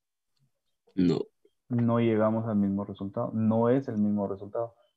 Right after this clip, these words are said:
Speaker 2: ¿Cuál de los dos resultados es correcto?
Speaker 1: El de arriba.
Speaker 2: El de arriba. ¿Por qué? Porque nosotros seguimos las propiedades de los números acá.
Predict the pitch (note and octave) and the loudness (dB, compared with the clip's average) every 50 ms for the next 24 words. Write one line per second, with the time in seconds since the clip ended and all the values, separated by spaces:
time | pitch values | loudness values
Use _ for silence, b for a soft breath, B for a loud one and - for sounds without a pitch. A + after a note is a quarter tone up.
0 | _ _ - C#3 C3+ C#3 C#3 C#3 D3+ C#3+ C3+ C3 B2 C3 B2+ C3 B2+ B2+ B2 A#2+ | _ _ 4 8 8 10 10 8 8 6 6 6 6 4 4 4 2 0 0 0
1 | B2+ B2+ B2 A#2+ A#2+ A#2 A#2+ - A#2+ A#2+ A#2 G#2 - - G2 - _ _ _ _ | 2 2 2 2 0 -4 -6 -4 -2 -2 -2 -4 -4 -16 -20 -20 _ _ _ _
2 | _ _ _ _ _ _ _ _ _ _ _ _ _ _ _ _ _ _ _ _ | _ _ _ _ _ _ _ _ _ _ _ _ _ _ _ _ _ _ _ _
3 | _ _ _ _ _ _ _ _ _ _ _ _ _ - - G2+ F#2 F#2 F2 E2+ | _ _ _ _ _ _ _ _ _ _ _ _ _ -10 -6 -2 0 0 2 2
4 | E2 - - E2+ F2 F2+ F#2+ G2+ G#2 - - - - - _ - _ _ _ _ | 2 0 0 0 4 4 4 4 4 0 -10 -10 -10 -12 _ -20 _ _ _ _
5 | _ - A2+ A2+ G#2+ A2 A2 A2+ B2+ C#3 C#3 B2+ A2 G2 A2 G2+ G#2 - C3+ C#3 | _ -8 -4 0 4 4 4 6 6 6 6 6 4 4 0 -4 0 0 0 0
6 | - C3+ A#2 - A#2 G#2+ G#2+ A#2 A#2 B2+ B2+ A#2+ - A#2 A2 A2 A2+ A#2 B2 C3 | 0 -2 -2 0 0 0 0 0 0 -2 -2 -2 -2 -2 0 0 2 4 4 4
7 | B2+ B2 A2+ A2 - - A2 A2 G#2 - - G#2 G#2 G#2 A2 A2+ A#2 A#2 A2+ A#2 | 4 2 2 0 -2 -6 -6 -6 -6 -6 -4 -2 0 4 6 6 6 4 2 0
8 | G#2+ G#2+ G#2 G#2 A2 B2+ C#3 C#3 B2 A#2 G#2 - G2+ - C3 C3 B2+ B2 | -4 -2 -2 0 2 2 2 2 2 0 -2 -6 -10 -4 -2 -2 -2 -4